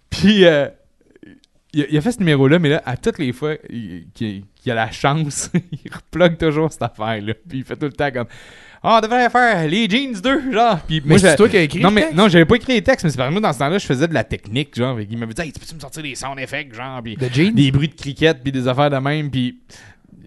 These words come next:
Speaker 1: c'est pour ça qu'il dit comme la coproduction des Jeans, c'est que c'est, c'est un peu cette affaire-là. Mais c'est un running gag entre nous autres d'un show qui a... qui a jamais fonctionné, mais on
Speaker 2: Fait
Speaker 1: fait, on fait pareil comme si ça avait été comme le succès de l'heure, mais
Speaker 2: Fait que théoriquement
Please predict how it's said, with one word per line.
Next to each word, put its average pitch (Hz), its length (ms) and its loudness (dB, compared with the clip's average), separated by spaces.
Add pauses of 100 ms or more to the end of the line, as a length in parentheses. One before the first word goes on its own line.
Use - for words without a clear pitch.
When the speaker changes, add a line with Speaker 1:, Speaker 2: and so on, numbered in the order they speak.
(120)
Speaker 1:
c'est - 120 -18
pour 123 120 -4
ça 151 140 -6
qu'il 123 160 -10
dit 110 240 -10
comme 113 200 -6
la 98 120 -6
coproduction 120 760 -6
des 110 180 -6
Jeans, 123 240 -6
c'est 107 160 -12
que 95 100 -16
c'est, - 140 -20 (380)
c'est 113 100 -8
un 110 40 -6
peu 120 80 -6
cette - 100 -6
affaire-là. 117 280 -4
Mais 120 100 -8
c'est 113 100 -6
un 120 140 0
running 147 320 0
gag 156 240 0
entre 135 160 -6
nous 127 200 -4
autres 143 160 0
d'un 120 220 -2
show 147 280 -4
qui 123 180 -2
a... 101 60 -2 (520)
qui 110 80 -10
a 110 60 -8
jamais 127 640 -4
fonctionné, 113 560 -8
mais 127 80 -4
on 104 80 -4
Speaker 2:
Fait 147 180 0
Speaker 1:
fait, 120 80 -2
on 135 100 0
fait 147 140 2
pareil 147 220 -2
comme 139 140 -4
si - 80 -12
ça 131 120 0
avait 117 140 0
été 120 180 -6
comme 117 380 -4
le 107 100 -6
succès - 600 -6 (220)
de 120 100 -10
l'heure, 117 320 0 (100)
mais 117 280 -6
Speaker 2:
Fait 160 140 -2
que 135 140 -10
théoriquement 196 680 2